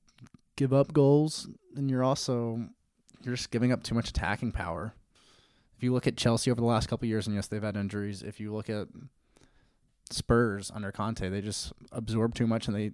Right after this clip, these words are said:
they can't go on the front foot. Yes, I understand the counter-attacking football they play. They have wonderful players up front that can hit you on the counter, but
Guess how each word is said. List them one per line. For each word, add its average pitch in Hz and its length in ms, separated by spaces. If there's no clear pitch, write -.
they 107 100
can't - 360
go 113 120
on 113 120
the 104 80
front - 280
foot. 85 160
Yes, 104 200
I 101 160
understand 113 500
the 104 80
counter-attacking 101 800
football 95 280
they 92 120
play. 98 300
They 95 140
have 98 220
wonderful 113 420
players 107 280
up 92 80
front 101 260
that 104 100
can 92 120
hit - 240
you 127 80
on 104 60
the 92 80
counter, 95 300
but 98 200